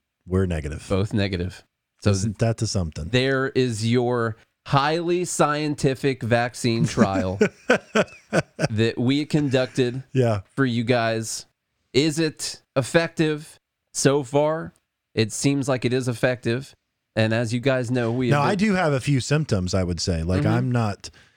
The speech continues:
Speaker 1: I, I, I don't have a fever, but I am feeling a little, maybe weak is a good word for it. I'm obviously really tired, uh, but we had a really long weekend. So
Speaker 2: Yeah.
Speaker 1: I, there's, there's that. And then I do, I have been sneezing a little bit, and I have a,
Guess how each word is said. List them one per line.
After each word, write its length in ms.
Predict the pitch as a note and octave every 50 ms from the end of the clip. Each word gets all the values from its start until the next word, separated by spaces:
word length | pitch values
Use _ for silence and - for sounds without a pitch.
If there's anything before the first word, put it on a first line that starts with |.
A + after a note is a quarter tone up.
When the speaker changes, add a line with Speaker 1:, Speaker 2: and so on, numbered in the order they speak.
| _ _ _ _
Speaker 1:
I, 140 | - A2+ A#2 -
I, 180 | - A2 A#2+ A#2 -
I 40 | C#3+
don't 140 | D#3 C#3+
have 160 | C#3 C#3+ D3 B2
a 60 | A2+
fever, 540 | - - - D3+ D#3 E3+ D#3+ F3 F3+ F3+ E3+
but 120 | C#3+ C3
I 120 | B2 B2
am 140 | B2+ C3 C3
feeling 400 | A#2+ - C3+ C3+ C3 C3 B2+ B2
a 60 | A#2
little, 460 | A2 A2+ B2 A#2+ A#2 A#2 A2 G#2 G2+ - _ _ _ _ _ _ -
maybe 220 | G#2+ B2 A#2+ A#2+ G#2+
weak 420 | F#2 G2 A2 C3 E3+ - - - - -
is 180 | - D3 C#3+
a 60 | E3
good 180 | D3+ E3 E3+ D#3+
word 420 | D3 D3+ E3 E3+ F3 F3+ F3 E3+ - _ _ _ _ _ _ _ _ _
for 360 | _ - - E3 F3+ F#3 F#3+
it. 160 | F3+ - -
I'm 160 | - A2+ C3 C3+
obviously 340 | C#3+ C#3 C3+ A2+ - B2
really 280 | G#2+ G2 A#2+ A#2+ G2+ F2+
tired, 580 | - - B2 A#2+ A#2+ A#2 G2 F2+ E2+ F2 F2 - - - - _ _ _ _ _ _ -
uh, 200 | - G2 G#2 G#2
but 160 | F#2 - B2 G2+
we 80 | G#2+
had 140 | A#2+ B2 A2+
a 20 |
really 220 | G2+ G2+ G#2+ G#2+ G#2
long 200 | G2 F#2+ F2+ E2+
weekend. 460 | F#2 A#2+ D3+ - - D#2 E2 E2+ -
So 180 | - - G2 G2
Speaker 2:
Yeah. 200 | G2+ F2 F2 F#2+ - -
Speaker 1:
I, 120 | G2 G2+
there's, 320 | - - - G#2 G#2 F#2+ F2
there's 240 | G#2 G2+ G2 F#2 F#2
that. 240 | G#2+ G#2+ G#2+ -
And 100 | - A#2
then 80 | C3+ C#3+
I 80 | C#3 C3
do, 300 | B2 D3+ D3+ C#3+ C3+ -
I 80 | F#2+ A#2
have 180 | B2+ C#3 C#3+ B2
been 140 | A#2+ G#2
sneezing 440 | G2+ - - B2+ C3+ C#3 C3 C#3 C#3
a 40 | C3+
little 180 | C3+ C3+ C3 B2
bit, 300 | B2 C3 B2+ B2 A#2 -
and 120 | - G#2 G#2+
I 60 | G#2
have 180 | G2+ A2 G2+ G2+
a, 200 | G2 F#2 F#2